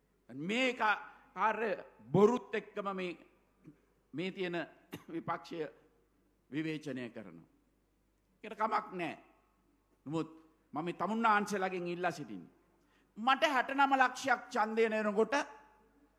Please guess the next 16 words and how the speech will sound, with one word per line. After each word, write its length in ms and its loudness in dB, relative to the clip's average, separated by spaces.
මම 140 2
හිතන්නේ 440 4
පනස් 380 4
දෙලක්ෂයක් 640 2
මට 220 -2
විරුද්ධව 460 4
ඡන්දය 400 4
දුන්නා. 320 -2
ඒකත් 320 6
අමතක 360 4
කරන්න 340 0
එපා. 280 2
ඒ 140 -4
පනස් 440 2
දෙලක්ෂයේ 540 4
කාර්යභාරය 840 6